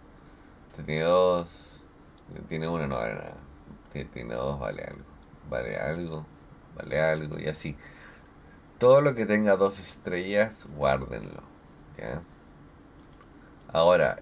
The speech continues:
el proceso, el proce-, por ejemplo, yo tengo este casco acá que vale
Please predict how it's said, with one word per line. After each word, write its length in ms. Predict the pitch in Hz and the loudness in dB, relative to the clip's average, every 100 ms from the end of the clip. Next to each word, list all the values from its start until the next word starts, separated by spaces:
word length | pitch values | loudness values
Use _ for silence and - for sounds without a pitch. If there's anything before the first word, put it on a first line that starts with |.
| - | -8
el 180 | 85 | -8
proceso, 1040 | 85 87 90 - - 131 127 - 90 92 117 - - - - - - - - - - - - - - - - - - - | -8 2 2 2 -2 -2 -2 -2 -2 -2 -4 -14 -20 -20 -20 -20 -20 -20 -20 -20 -20 -20 -20 -20 -20 -20 -20 -20 -20 -12
el 140 | 71 | -12
proce-, 280 | - 76 - | -8 -8 -8
por 120 | - | -10
ejemplo, 220 | 92 92 | -6 -2
yo 80 | 92 | -2
tengo 180 | 87 87 | -2 -4
este 220 | 87 85 | -4 -2
casco 320 | 80 - - | -2 -2 0
acá 400 | 85 78 76 92 98 - - - - - - - | 0 2 2 2 -4 -18 -20 -20 -20 -20 -20 -20
que 140 | - | -8
vale 480 | 73 71 76 76 71 | 2 2 4 0 -4